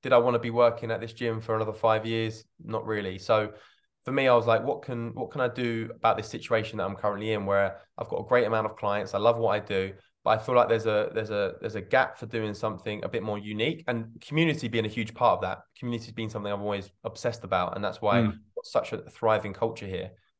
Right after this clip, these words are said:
Speaker 1: And my dad actually came to me and said, "Luke, there's an opportunity to take over this studio in Addiscombe. Would you be interested?" And I was like, "Yeah, do you know what? Let's, let's give it a go."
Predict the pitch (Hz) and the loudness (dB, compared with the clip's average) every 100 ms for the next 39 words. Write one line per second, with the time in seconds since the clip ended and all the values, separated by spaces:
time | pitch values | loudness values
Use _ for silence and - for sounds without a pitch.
0 | _ - 117 113 113 147 131 - - 120 | _ -2 2 4 8 8 8 4 -2 -2
1 | 117 - 98 - 98 98 - _ _ - | -2 -6 -8 0 0 0 -12 _ _ -6
2 | 123 101 107 110 110 - 113 104 113 101 | -4 -2 -2 -2 -4 -6 -6 -4 -8 -10
3 | - - 104 107 101 101 98 - 123 113 | -8 -6 0 0 0 -2 -8 -6 -4 0
4 | 92 90 90 98 95 98 113 - 92 90 | 0 0 -2 -4 -2 0 -2 -2 -6 -6
5 | 104 104 95 104 123 - 92 87 90 95 | -6 -8 -4 -4 -4 -6 -6 -8 -6 -6
6 | 95 - 107 104 101 147 110 123 156 123 | -8 -6 -6 -4 -4 -4 -8 -4 -4 -2
7 | 92 - - - - - - 117 107 - | -6 -2 -2 -4 -14 -16 -12 -6 -4 2
8 | 107 151 | 4 4